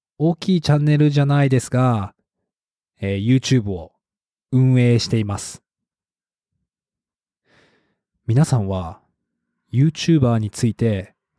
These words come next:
どう思いますか？楽しそうだと思いますか？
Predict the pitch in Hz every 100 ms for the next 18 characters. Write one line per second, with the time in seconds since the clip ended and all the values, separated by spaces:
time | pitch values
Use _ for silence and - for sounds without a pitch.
0 | 113 135 120 92 87 87 - 101 160 _
1 | _ _ _ _ _ _ _ _ _ _
2 | _ _ _ _ _ _ _ _ _ _
3 | _ _ _ _ _ _ _ _ _ _
4 | _ _ - 131 175 - - 180 165 160
5 | - 170 170 156 - 139 139 135 131 117
6 | - 123